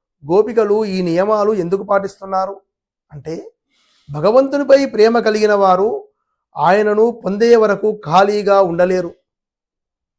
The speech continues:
ఆ ఆర్తితోనే ఈ క్రియలు చేస్తున్నారు. ఇవి భగవంతుణ్ణి బంధించే సాధనాలు కావు.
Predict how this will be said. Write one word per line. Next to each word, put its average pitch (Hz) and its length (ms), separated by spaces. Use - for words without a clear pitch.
ఆ 180 180
ఆర్తితోనే 202 640
ఈ 190 340
క్రియలు 180 420
చేస్తున్నారు. 165 560
ఇవి 180 280
భగవంతుణ్ణి 226 680
బంధించే 202 600
సాధనాలు 190 540
కావు. 165 340